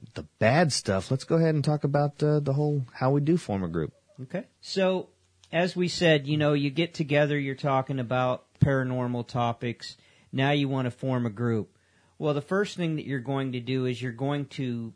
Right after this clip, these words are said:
Speaker 2: want to sit down and come up with goals.
Speaker 1: Exactly. You gotta have some sort of task that you wanna accomplish, you know.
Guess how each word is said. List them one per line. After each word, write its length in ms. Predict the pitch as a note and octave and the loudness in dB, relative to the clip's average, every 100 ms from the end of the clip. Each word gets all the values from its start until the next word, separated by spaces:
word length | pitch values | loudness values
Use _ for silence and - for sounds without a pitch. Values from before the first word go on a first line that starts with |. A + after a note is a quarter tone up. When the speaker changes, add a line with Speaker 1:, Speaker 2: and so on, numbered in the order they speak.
| _ _ _ - | _ _ _ -20
Speaker 2:
want 380 | A#2+ C3 C#3+ - | -10 -6 -6 -8
to 180 | - A#2+ | -10 -10
sit 320 | - C#3+ C3+ | -6 -6 -6
down 280 | B2+ B2 A#2+ | -6 -8 -8
and 100 | A2 | -10
come 220 | C3 A#2+ | -8 -6
up 180 | A2+ - | -6 -8
with 180 | G#2+ - | -12 -12
goals. 500 | A2 G#2 F2 E2 - | -10 -10 -10 -12 -6
Speaker 1:
Exactly. 440 | B2 G#2+ A2 A#2 G2 | -2 2 2 2 0
You 40 | |
gotta 140 | A#2 C#3 | 2 2
have 120 | B2+ | 2
some 160 | - A#2+ | 0 0
sort 220 | B2+ G#2 | 2 0
of 40 | - | 2
task 280 | A2+ B2+ | 0 0
that 160 | F#2+ - | -2 -2
you 60 | F#2+ | 0
wanna 180 | G2 | 0
accomplish, 540 | D#2 F#2+ G#2 - - - | -2 -2 -2 -4 -6 -8
you 60 | |
know. 220 | D2+ D2 | -6 -8